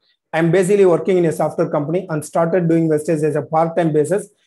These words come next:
My first month income started with twenty-one rupees. This is the way the income starts. Second month, I shared this opportunity for few of my friends, and four people joined with me,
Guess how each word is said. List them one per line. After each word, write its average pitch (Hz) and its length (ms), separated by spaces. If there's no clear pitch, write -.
My 147 160
first 202 360
month 202 240
income 156 520
started 165 400
with 156 220
twenty-one 151 400
rupees. 139 480
This 160 160
is 151 60
the 160 80
way 180 160
the 190 100
income 160 380
starts. - 420
Second 233 420
month, 214 180
I 185 80
shared 190 300
this 185 160
opportunity 165 480
for 156 300
few 175 160
of 170 140
my 147 140
friends, 190 480
and 151 180
four 214 260
people 180 300
joined 165 340
with 156 160
me, 160 420